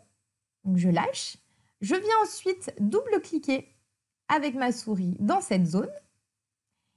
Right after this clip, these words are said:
Et là, je viens choisir le mot-clé que je souhaite intégrer à ma vignette. Donc là, moi, je vais prendre début de traitement. Donc je tape début.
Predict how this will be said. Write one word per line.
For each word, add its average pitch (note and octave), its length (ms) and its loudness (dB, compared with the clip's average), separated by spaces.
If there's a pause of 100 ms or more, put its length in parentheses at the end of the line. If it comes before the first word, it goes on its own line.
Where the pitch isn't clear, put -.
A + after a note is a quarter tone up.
(200)
Et A3+ 120 4
là, B3+ 200 4 (480)
je A#3+ 220 0
viens B3+ 320 0
choisir D4 500 -2 (120)
le A3 180 4
mot-clé D4 560 0
que A#3 100 -2
je B3 140 2
souhaite D#4 240 -2
intégrer B3+ 420 2
à D4+ 80 4
ma C4 120 2
vignette. G3 500 -2 (400)
Donc A3+ 140 2
là, D#4+ 180 2
moi, D4 120 4
je C4 100 4
vais G3+ 120 2
prendre F#3+ 320 2
début D#4+ 280 2
de - 0 -
traitement. G3+ 480 0 (280)
Donc A#3+ 200 2
je C#4+ 100 4
tape - 420 -4
début. G3 480 2